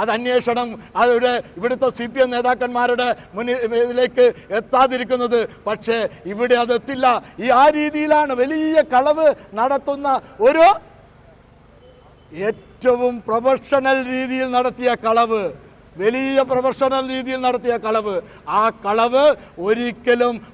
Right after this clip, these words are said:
പുറത്ത് വരില്ല എന്ന് സി പി എം വിശ്വസിച്ചു പോയി. അതാ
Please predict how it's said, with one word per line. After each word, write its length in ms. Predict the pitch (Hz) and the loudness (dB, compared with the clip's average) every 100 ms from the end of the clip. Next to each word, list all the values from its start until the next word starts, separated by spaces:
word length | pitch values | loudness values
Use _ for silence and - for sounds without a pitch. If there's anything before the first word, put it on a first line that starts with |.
| 196 | -4
പുറത്ത് 440 | 220 240 233 247 233 | 0 0 0 0 0
വരില്ല 280 | 233 233 240 240 233 | 0 0 0 0 0
എന്ന് 160 | 233 220 | -2 -4
സി 80 | 233 240 | -6 -4
പി 80 | 247 | -4
എം 60 | 233 | -4
വിശ്വസിച്ചു 420 | 233 247 214 226 226 | -6 -6 -8 -10 -4
പോയി. 300 | 220 214 185 131 - - - - _ - _ - | -2 -2 -4 -10 -20 -20 -20 -20 _ -20 _ -8
അതാ 140 | 214 | 2